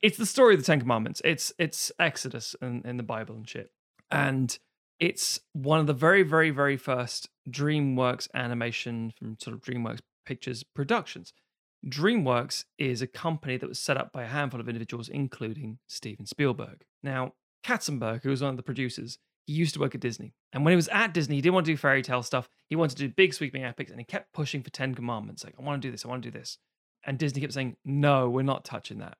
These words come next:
We're not doing that crap." He said, "Fine." Leaves Disney. Going with, uh, you know, DreamWorks Animation, him and, uh, Geffen and Spielberg are talking about what to do as a project. And Spielberg says, "Just do the Ten Commandments." He's like, "Yeah, I will. I should. You're right."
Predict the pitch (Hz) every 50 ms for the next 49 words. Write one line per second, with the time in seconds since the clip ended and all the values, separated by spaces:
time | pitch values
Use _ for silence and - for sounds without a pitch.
0 | _ - 139 135 123 110 131 - - - - - - - - 50 - _ _ _
1 | _ _ _ _ _ _ _ _ - - - - - - _ _ _ _ _ _
2 | _ - 113 110 110 107 - _ _ _ _ _ _ _ _ _ _ - 135 151
3 | 165 170 170 139 120 - 143 123 113 - - - - - - _ _ _ _ -
4 | 143 - _ - 175 170 175 165 147 143 131 - 151 143 139 135 131 127 123 -
5 | - - 147 127 117 113 143 139 143 139 143 139 131 - - 135 135 123 131 127
6 | 131 156 160 151 139 131 120 131 127 123 123 - - 123 120 117 - 165 151 139
7 | - - 123 120 120 120 123 117 - - 175 180 175 131 127 120 120 - - -
8 | 143 131 120 131 127 120 135 135 156 - 135 135 127 110 113 - 175 175 - 113
9 | - - - _ _ _ _ _ _ _ _ - - - 131 127 - - 226 202
10 | 220 175 - 165 147 - - _ _ _ _ _ _ _ _ - - 233 214 -
11 | - - - 220 233 202 180 - - - - 190 202 190 170 - 156 139 139 190
12 | 226 262 240 196 165 - - - - - - - - _ _ _ _ _ _ _
13 | _ - 120 123 123 - - 127 123 120 120 107 107 104 117 120 117 104 95 -
14 | 143 131 - - 147 127 110 - - 120 120 123 127 117 107 -